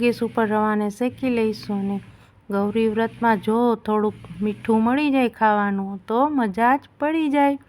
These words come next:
અને છોકરીઓ પણ રાજી રાજી થઈ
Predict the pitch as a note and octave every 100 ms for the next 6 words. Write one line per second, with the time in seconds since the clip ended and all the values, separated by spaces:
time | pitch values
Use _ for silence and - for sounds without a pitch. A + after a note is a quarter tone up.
0 | _ - _ _ G#3+ G#3 G#3 - - G3+
1 | A#3 A3+ A#3 A#3 A#3+ B3+ A3+ G3+ G3 G#3+
2 | G#3 G3 C4 E4 - - - D4+ D#4